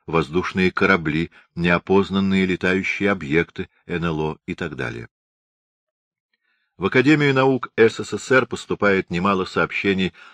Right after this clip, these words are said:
о странных атмосферных явлениях. Подавляющее их большинство достаточно надёжно отождествляется с теми или иными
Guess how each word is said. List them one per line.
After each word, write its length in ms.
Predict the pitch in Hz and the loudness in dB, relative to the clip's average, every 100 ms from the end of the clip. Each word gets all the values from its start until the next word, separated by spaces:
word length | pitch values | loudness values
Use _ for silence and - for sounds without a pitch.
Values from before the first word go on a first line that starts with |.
| - - | -18 -4
о 280 | 80 78 | -2 -2
странных 680 | - - 80 95 101 98 - | -6 -8 0 2 2 -2 -2
атмосферных 800 | 82 - 76 - 90 85 85 85 | -4 -4 -8 -2 0 0 0 -8
явлениях. 720 | 92 90 80 69 64 58 - _ _ _ _ _ _ _ _ _ _ | -6 -4 -2 -4 -6 -14 -16 _ _ _ _ _ _ _ _ _ _
Подавляющее 840 | 92 101 104 113 110 - - 101 | 4 6 6 6 4 2 2 2
их 260 | 104 107 85 | 4 0 0
большинство 720 | 98 - 95 - 78 90 110 - - - _ - | -2 0 -6 -6 0 2 2 0 -20 -20 _ -4
достаточно 800 | 80 82 - 98 95 - 95 92 | -4 -4 0 0 0 -4 -2 2
надёжно 760 | 92 85 95 120 - 117 120 - _ _ _ | 2 6 6 6 2 -4 -4 -8 _ _ _
отождествляется 1200 | 98 - 95 80 92 - 87 82 95 98 98 - | -2 2 -2 0 -4 -4 0 2 4 2 -2 -8
с 180 | 98 - | -10 -8
теми 360 | - 95 95 98 | 4 4 6 0
или 300 | - 90 87 | -2 0 0
иными 300 | 85 92 92 | 0 0 -2